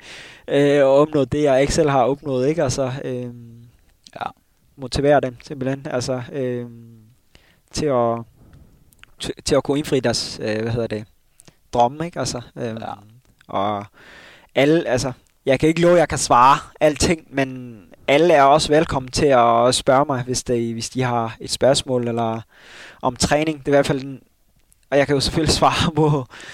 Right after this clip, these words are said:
Speaker 1: så godt jeg kan, men, men, øh, I er velkommen til at, at skrive til mig, eller, ja,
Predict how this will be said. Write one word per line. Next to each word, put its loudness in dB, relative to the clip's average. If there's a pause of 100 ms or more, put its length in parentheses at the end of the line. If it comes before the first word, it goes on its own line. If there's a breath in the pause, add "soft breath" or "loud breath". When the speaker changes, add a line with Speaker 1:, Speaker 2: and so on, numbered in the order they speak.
(220 loud breath)
Speaker 1:
så 0
godt 4
jeg 4
kan, 0 (120)
men, -4
men, -6
øh, 2
I -10
er -6
velkommen 0
til -2
at, -2
at -2
skrive -2 (160)
til -12
mig, -12 (140)
eller, -10 (880)
ja, -6